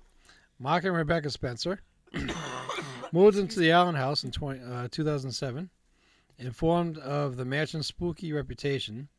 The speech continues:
During renovations in two thousand nine, which renovations always stir up, uh,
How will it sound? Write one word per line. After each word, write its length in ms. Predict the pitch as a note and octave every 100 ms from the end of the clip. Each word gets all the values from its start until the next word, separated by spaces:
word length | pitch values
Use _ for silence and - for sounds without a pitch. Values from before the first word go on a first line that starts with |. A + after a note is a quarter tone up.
| _ _ _ _ _ -
During 240 | D#3+ F3+
renovations 640 | E3+ E3+ D3+ D#3+ - D3 A#2
in 80 |
two 140 | A2 D3
thousand 320 | D3 A#2+ A#2
nine, 440 | D3+ D#3+ D#3 F3+ - _ _ _ _
which 400 | A2+ - - -
renovations 600 | A2 B2 A2 A#2+ B2 A#2
always 240 | A#2+ A#2+ G#2
stir 300 | - A2+ A2+
up, 120 | A2+ - - - _ _ _ _ _ _ -
uh, 140 | G2